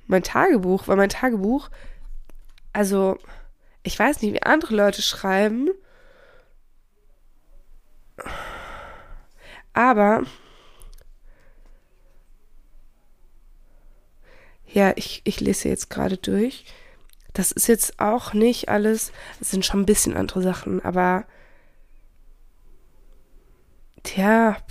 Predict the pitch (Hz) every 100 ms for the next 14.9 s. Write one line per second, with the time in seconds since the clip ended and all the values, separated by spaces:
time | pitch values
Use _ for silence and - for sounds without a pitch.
0 | - - 233 226 208 - - - - -
1 | - 220 208 - 220 208 202 202 - -
2 | - _ - - - - - - - -
3 | - _ - - _ - - _ _ _
4 | - - - - - - - - - -
5 | 220 190 - - - - - 208 247 -
6 | - - - - - - 214 - - 214
7 | 208 214 208 214 196 190 196 277 - 190
8 | - - - 190 - 196 226 277 - -
9 | - - - - - - - - - -
10 | - - - - _ - - - - -
11 | 214 208 - - 214 214 - 190 185 185
12 | 196 - - - - - - - 220 254
13 | 240 240 247 254 294 - - - - 208
14 | 208 202 - 214 214 214 214 214 247